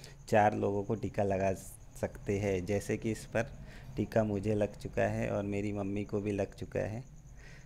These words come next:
मम्मी का जैसे कि सेकंड डोज बता रहा है कि बारह मई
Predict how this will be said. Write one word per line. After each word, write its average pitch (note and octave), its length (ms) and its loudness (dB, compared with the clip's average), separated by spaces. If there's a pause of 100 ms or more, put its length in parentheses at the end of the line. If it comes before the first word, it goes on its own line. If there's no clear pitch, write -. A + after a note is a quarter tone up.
(300)
मम्मी G2 360 0
का G#2 160 4
जैसे G2+ 340 0
कि A2+ 100 -2
सेकंड G#2 500 0
डोज G#2 220 2 (420)
बता G2 280 4
रहा G2+ 140 4
है G#2 80 2
कि G#2+ 120 -2
बारह G2 300 4
मई G2 320 0